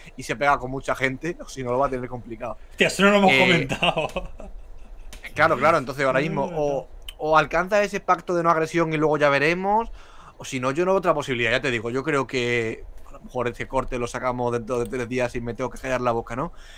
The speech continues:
Speaker 1: Pero que en principio yo no veo que haya una posibilidad de que de repente, eso, en cuarenta y ocho horas Macarena diga,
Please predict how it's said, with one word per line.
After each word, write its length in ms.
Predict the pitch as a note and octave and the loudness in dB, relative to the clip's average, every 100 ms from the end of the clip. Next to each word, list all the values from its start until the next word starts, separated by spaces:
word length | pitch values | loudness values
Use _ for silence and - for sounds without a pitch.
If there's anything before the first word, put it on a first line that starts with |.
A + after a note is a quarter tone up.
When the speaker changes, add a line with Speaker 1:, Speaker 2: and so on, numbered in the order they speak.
| - - | -16 0
Speaker 1:
Pero 240 | C#3 C3 | 2 2
que 80 | C#3+ | -2
en 100 | B2 | -6
principio 420 | C3 B2 D3 C#3+ | -6 -6 -6 -4
yo 120 | C#3+ | -4
no 100 | C#3+ | -2
veo 320 | C3 C3 C3 B2+ | 0 2 0 -2
que 220 | A#2+ A#2 | -6 -6
haya 180 | C3 B2+ | -6 -6
una 160 | B2 | -8
posibilidad 500 | - A#2 A2+ A2+ A#2+ | -8 -8 -6 -2 0
de 120 | B2 | -2
que 120 | - A#2 | -4 -8
de 60 | |
repente, 500 | A2+ G#2+ A#2 B2+ A#2+ - - - | -8 -6 -4 -2 -4 -6 -14 -8
eso, 260 | C3 A#2+ | -6 -4
en 80 | A2+ | -6
cuarenta 300 | A2 B2 A#2 | -4 -6 -4
y 20 | |
ocho 160 | B2 B2 | -6 0
horas 180 | B2 B2 | 2 2
Macarena 460 | A#2+ A#2+ A2+ A#2+ A2+ | 0 -6 -4 -2 0
diga, 400 | A2 G#2+ G#2+ | 0 2 0